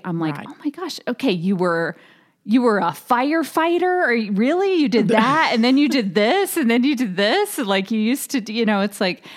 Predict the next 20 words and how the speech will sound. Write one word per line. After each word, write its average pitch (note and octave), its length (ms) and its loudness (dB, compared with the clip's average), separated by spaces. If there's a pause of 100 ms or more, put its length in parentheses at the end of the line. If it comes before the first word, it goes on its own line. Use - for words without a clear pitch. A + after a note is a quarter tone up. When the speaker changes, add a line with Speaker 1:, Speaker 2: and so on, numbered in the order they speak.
(160)
Speaker 1:
they C4+ 100 2
had D#4 180 0
this C#4 220 0
whole, B3 680 0
you C4+ 280 0
know, A3+ 120 2
really B3 340 0
quite A#3+ 360 -2
an A#3 140 0
interesting G3+ 760 -4
life. D#3+ 540 -6
And, F3 480 -2
Speaker 2:
Yeah. A#3+ 180 0
Speaker 1:
um, D#3+ 480 -4 (840)
you A3 140 0
know, F3+ 140 0
they're F3+ 120 -2
just F#3 300 -8
not F#3 200 -6
really, E3+ 460 -6